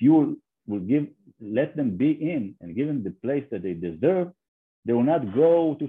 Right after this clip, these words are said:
fifa and ask to be recognized as other, uh, uh, association here in Palestine. It's your fault. You don't know and you don't understand that you have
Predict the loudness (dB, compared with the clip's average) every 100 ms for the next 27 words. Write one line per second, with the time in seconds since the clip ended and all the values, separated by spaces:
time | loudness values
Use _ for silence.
0 | -4 -4 -4 -6 -6 -6 -6 -6 -8 -12
1 | -8 -4 -2 -2 -2 -4 -4 -4 -6 -6
2 | -4 -4 -4 -6 -10 -10 -8 -6 -6 -6
3 | -6 -8 -6 -2 -2 -2 -2 -2 -2 -2
4 | -2 -2 -4 -10 -8 -10 -4 2 4 2
5 | 0 -4 -4 2 2 4 2 0 -2 -2
6 | 0 0 -2 -4 -4 -6 -6 -10 -12 -10
7 | -6 -6 -6 -8 -10 _ _ _ _ -6
8 | -6